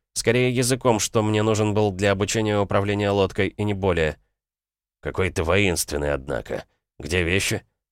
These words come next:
«Я быстро». Скатившись вниз лодки, я добежал до капитанского кубрика, или, правильнее сказать,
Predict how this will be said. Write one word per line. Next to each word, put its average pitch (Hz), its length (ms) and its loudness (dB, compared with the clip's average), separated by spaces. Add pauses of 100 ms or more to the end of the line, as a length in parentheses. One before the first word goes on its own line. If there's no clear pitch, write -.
(240)
«Я 101 220 0
быстро». 107 440 0 (800)
Скатившись 98 600 0
вниз 98 280 2
лодки, 117 300 2
я 92 180 0
добежал 92 380 2
до 85 100 0
капитанского 82 640 0
кубрика, 98 580 0
или, 80 160 -2
правильнее 80 460 0
сказать, 82 360 0